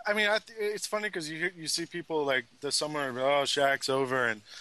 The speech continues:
I mean, the guy was the starting center on a team that won sixty games, and he averaged twelve and seven. I mean, it's not, it's, you know, it's not averaging four and two. I mean, those are numbers, and I think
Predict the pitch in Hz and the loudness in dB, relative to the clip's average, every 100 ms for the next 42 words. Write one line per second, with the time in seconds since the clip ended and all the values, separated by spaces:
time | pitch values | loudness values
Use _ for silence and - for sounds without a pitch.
0 | - - - - 151 165 175 202 170 156 | -18 -20 -16 -6 -2 2 4 2 0 -2
1 | - 180 175 143 175 175 143 127 - 156 | 2 2 0 -2 -4 -4 -6 -6 -6 -4
2 | 147 139 123 151 - 135 135 143 127 127 | -2 -2 0 0 0 0 2 2 0 0
3 | 127 151 147 117 - - - 143 147 120 | 4 4 2 0 -4 -4 2 4 4 2
4 | - 143 156 113 123 127 - 156 147 139 | 2 2 2 -2 -2 0 2 4 2 -2
5 | _ - - - - - - - - 165 | _ -20 -20 -20 -20 -4 0 0 -2 0
6 | 131 117 151 156 147 - _ 143 143 131 | 2 2 2 4 2 -2 _ 0 0 -2
7 | 117 156 160 127 - 160 143 117 127 151 | -8 -6 -4 -6 -6 -4 -4 -4 -4 -2
8 | 135 147 175 117 113 135 127 123 139 131 | 0 0 0 0 0 2 2 2 2 0